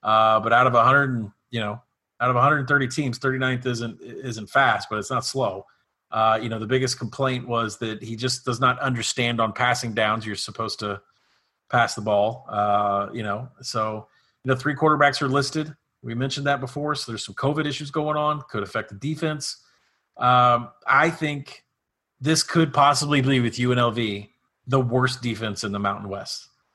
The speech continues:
They returned just twenty-nine percent of a unit last year that ranked ninety-seventh in success rate. Because Helinski came out and said,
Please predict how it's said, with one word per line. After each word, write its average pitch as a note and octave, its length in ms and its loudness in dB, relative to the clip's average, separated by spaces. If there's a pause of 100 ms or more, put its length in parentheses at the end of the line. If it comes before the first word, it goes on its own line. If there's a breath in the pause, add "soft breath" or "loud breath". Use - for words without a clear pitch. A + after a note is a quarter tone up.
(220)
They C3+ 100 2
returned C#3+ 380 2
just A2 160 -6
twenty-nine D3 560 0
percent B2+ 420 -2 (460)
of A#2 140 0
a A#2 80 0
unit C3 280 0
last B2 300 0
year A#2+ 140 -2
that A2 80 -4
ranked A2 260 -4
ninety-seventh A#2 800 0
in G#2 100 -6
success - 480 -4
rate. F#2+ 200 -14 (500)
Because F#3 340 2
Helinski E3+ 460 2
came C#3+ 200 -4
out C3 140 0
and B2 100 -4
said, A#2 380 -2